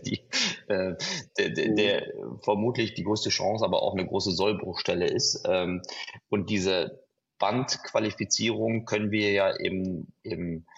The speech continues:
Speaker 1: im, sagen wir mal, im One-Touch B two C Marketing ja gar nicht so gut machen. Wissen wir m-, meistens gar nicht, ne, warum,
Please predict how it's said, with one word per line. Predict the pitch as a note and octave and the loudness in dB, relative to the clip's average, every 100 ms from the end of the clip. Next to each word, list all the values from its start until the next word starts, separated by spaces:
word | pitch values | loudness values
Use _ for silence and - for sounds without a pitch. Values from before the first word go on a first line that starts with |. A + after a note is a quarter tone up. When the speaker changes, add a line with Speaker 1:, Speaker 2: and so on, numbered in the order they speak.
| - _ - | -20 _ -6
Speaker 1:
im, | - F#3 - | -2 -2 0
sagen | F#2+ F2+ | 2 2
wir | F2+ | 2
mal, | |
im | - F2 E2+ | 2 0 2
One-Touch | F#2+ A#2+ B2+ G#2+ G2+ - - - | 2 2 0 -2 -4 -6 -20 -4
B | G#2+ - | -2 -2
two | G2+ | -2
C | - A2 A#2+ B2+ - | 0 2 2 0 -2
Marketing | F2+ G#2 A2 A2+ G#2+ A2 A2 G2 - | -2 0 0 0 -2 0 0 -4 -2
ja | F2+ F#2 - | 0 0 -2
gar | - F#2+ | 0 0
nicht | F#2+ | 0
so | G2 | -4
gut | F2 F#2+ - | -4 -4 -2
machen. | F2+ - - _ _ - | -4 -4 -8 _ _ -4
Wissen | G2 G2+ F#2 | 0 0 2
wir | E2+ | 0
m-, | E2+ E2 G#1 - - | 0 -4 -6 -12 -12
meistens | D2+ F2+ - E2 | -4 -2 -2 -2
gar | - F2 | 0 2
nicht, | F#2 G2 | 0 0
ne, | A2+ | 0
warum, | F2 E2+ F2 E2 | 0 0 -2 -4